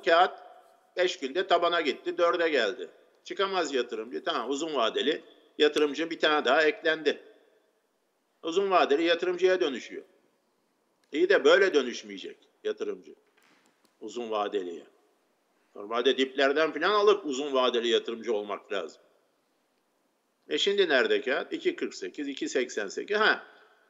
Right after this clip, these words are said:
ben toba yapmak için tekrar dört buçuğun üzerine çıka-, oraya doğru götürebilir mi? Götürebilirler. Tepede verdiklerini eğer yatırımcıdan geriye aldılarsa, iki buçuk liralarda, üç liralarda,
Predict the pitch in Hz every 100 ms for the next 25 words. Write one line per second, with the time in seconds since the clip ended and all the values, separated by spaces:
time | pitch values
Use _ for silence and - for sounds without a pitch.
0 | _ _ - 113 - 196 180 170 165 165
1 | 170 151 175 165 160 165 160 151 143 156
2 | 151 139 160 151 143 151 147 143 - 165
3 | 143 127 113 143 151 143 139 139 135 139
4 | 139 143 127 95 104 208 233 214 214 208
5 | 214 185 - - 139 156 160 156 147 147
6 | - 143 147 147 147 143 - - _ _
7 | _ _ _ - 170 170 156 135 147 139
8 | - - _ _ _ 165 156 156 147 160
9 | 170 170 151 113 - 180 - - - -
10 | - 170 139 131 - 123 120 120 120 147
11 | 147 - 120 104 95 90 - -